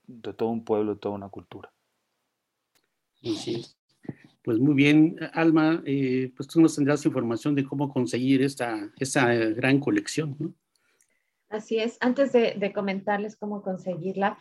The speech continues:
Speaker 3: eh, me gustaría, eh, preguntarle al doctor Edgar, eh,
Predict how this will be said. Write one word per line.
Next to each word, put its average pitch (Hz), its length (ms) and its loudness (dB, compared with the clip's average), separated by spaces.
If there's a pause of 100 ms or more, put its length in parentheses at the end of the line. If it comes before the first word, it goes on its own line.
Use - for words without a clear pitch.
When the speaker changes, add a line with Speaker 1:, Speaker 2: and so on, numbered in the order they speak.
(280)
Speaker 3:
eh, - 60 -6
me 196 120 2
gustaría, 208 720 2
eh, 180 400 -4 (160)
preguntarle 190 540 2
al 190 120 2
doctor 180 400 0
Edgar, 190 400 0
eh, 170 640 -2